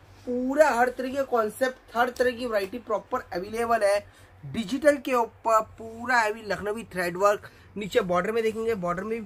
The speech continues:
पूरा heavy work आपको देखने को मिलेगा। Butter crepe का inner bottom बहुत ही शानदार। और देखेंगे जो दुपट्टा, नाज़नीन का heavy कराची वर्क दुपट्टा।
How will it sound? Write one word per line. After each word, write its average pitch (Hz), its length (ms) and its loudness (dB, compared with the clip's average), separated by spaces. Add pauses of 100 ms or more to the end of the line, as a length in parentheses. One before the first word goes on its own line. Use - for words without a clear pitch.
पूरा 214 300 -4
heavy 214 180 -4
work 196 260 -6
आपको 202 220 -4
देखने 185 260 -6
को 214 80 -6
मिलेगा। 196 420 -6 (360)
Butter 226 320 4
crepe 254 300 0
का 254 100 -2
inner 226 200 -2
bottom 214 360 0 (720)
बहुत 185 200 -4
ही 233 80 -6
शानदार। 190 580 0 (460)
और 240 140 0
देखेंगे 240 380 -2
जो 233 140 -4
दुपट्टा, 170 460 -6 (1500)
नाज़नीन 208 560 0
का 240 160 4
heavy 220 340 0
कराची 226 420 -2
वर्क 226 160 0
दुपट्टा। 190 540 -2